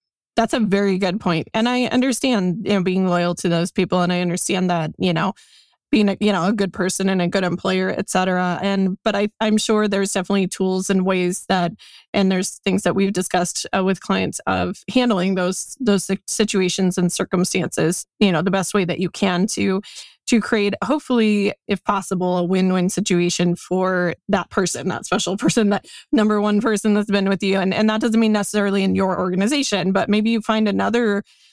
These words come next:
you know, organization that is where you were, you know, back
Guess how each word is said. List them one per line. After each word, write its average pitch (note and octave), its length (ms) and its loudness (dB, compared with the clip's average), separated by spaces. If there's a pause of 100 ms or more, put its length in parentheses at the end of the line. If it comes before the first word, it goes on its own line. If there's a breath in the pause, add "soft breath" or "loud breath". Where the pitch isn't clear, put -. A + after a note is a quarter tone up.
(160 soft breath)
you A#3 200 2
know, G3 340 0
organization G3 720 0
that F#3+ 240 0
is G3 460 -2 (220)
where G#3 280 4
you A3+ 220 2
were, F3 340 -2 (140)
you A#3+ 120 4
know, F#3+ 200 0 (100)
back F3+ 220 -4